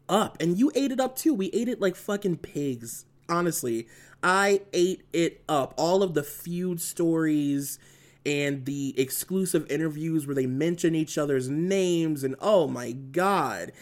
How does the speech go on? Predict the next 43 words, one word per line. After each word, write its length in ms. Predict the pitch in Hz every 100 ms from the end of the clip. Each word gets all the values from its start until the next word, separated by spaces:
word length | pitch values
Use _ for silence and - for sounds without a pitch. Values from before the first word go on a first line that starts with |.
| - - -
Like, 360 | 165 185 170 - - _ _ _
even 300 | 226 254 285
things 260 | 262 240 185
as 160 | 202
simple 440 | - 190 185 175 156
as, 360 | 147 131 - - _ _ _
like, 340 | 156 151 143 - - - - _
uh, 240 | - - 202
Britney, 560 | 220 226 214 202 190
Christina 560 | 233 226 247 214 196 185 226
has 200 | 214 -
said 220 | 185 165
recently 340 | 156 151 151
in 60 | 160
an 100 | 156
interview 300 | 156 151 156
that 140 | 151
she 160 | - 185
hates 340 | 156 143 -
watermelon 480 | 151 143 139 139 139
bubblegum. 640 | 139 139 139 135 131 135 139 - 185 220
And 160 | 185 185
we 220 | 214 214
read 340 | 170 170 165
in 160 | 151 156
M 220 | 156 170
Pop 260 | 170 170 143
magazine 400 | 156 151 151 156
that 100 | 151
you 80 | 175
said 200 | 175 156
you 100 | 165
love 320 | 151 151 143
watermelon 380 | 143 139 139 139
bubblegum. 320 | 139 139 151
Britney, 220 | 190 220
what 100 | 427
do 60 | 247
you 60 |
say 140 | 220 131
to 60 |
the 100 | 127
haters? 480 | 135 131 135 143 -